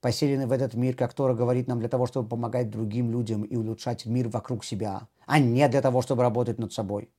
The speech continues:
С точки зрения Аризала и сидура, который он создал для этих людей,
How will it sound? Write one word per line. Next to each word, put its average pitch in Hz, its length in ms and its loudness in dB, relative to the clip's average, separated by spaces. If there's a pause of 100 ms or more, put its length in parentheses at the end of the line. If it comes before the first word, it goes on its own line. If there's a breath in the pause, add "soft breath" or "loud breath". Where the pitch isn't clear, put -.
(680 soft breath)
С - 160 -12
точки 175 420 6
зрения 147 680 6
Аризала 123 840 4 (220 soft breath)
и 120 120 0
сидура, 147 380 2
который 131 260 2
он 135 240 0
создал 131 340 -2
для 113 240 -2
этих 165 380 2
людей, 117 500 0